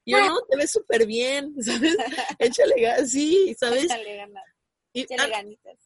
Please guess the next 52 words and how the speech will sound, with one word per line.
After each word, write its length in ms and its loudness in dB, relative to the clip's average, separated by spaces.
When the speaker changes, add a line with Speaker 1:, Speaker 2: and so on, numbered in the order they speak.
Speaker 1:
a 40 2
lo 80 0
que 100 -6
me 80 -2
refiero 300 -2
es, 340 -4
evidentemente 540 -2
se 100 -6
necesita 220 -6
mucho 240 -10
amor 200 -10
propio, 360 -6
pero 180 -4
también 260 -8
está 200 -6
padrísimo 680 -8
y 60 -8
se 100 -10
siente 260 -8
súper 360 -10
padre 300 -4
cuando 520 -6
otra 280 -2
persona 340 -10
que 60 -20
está 140 -12
al 40 -4
lado 120 -4
de 100 -6
ti 140 -18
te 120 -8
apoya 380 -6
y 100 -4
te 100 -6
dice, 420 -6
"Güey, 340 -6
te 120 -10
ves 140 -4
súper 300 -8
bien, 400 -4
que 140 -2
te 120 -2
valga 280 -2
lo 100 -4
que 100 -10
te 100 -6
dicen 180 -8
los 120 -8
demás", 460 -8
¿sabes? 420 -4
O 60 -12
sea, 280 -8